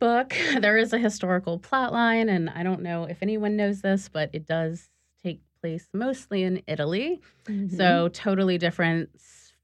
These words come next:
Speaker 1: state of mind. So you can guess that there's a different narrator <laughs>
Speaker 2: Right.
Speaker 1: in the second book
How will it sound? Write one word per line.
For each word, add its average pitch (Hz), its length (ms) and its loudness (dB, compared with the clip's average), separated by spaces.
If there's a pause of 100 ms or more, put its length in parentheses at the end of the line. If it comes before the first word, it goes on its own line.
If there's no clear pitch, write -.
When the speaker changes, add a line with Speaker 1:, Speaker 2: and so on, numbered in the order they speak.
(200)
Speaker 1:
state 170 320 -4
of 165 80 -2
mind. 262 420 0
So 175 300 2
you 180 240 -4
can 190 180 2
guess 175 280 -2
that - 140 -2
there's 170 240 -2
a 165 160 0 (440)
different 190 300 0
narrator 285 640 4 (280)
<laughs> 453 280 2
Speaker 2:
Right. 202 380 4
Speaker 1:
in 370 140 2
the 359 120 2
second 294 600 0
book 254 200 0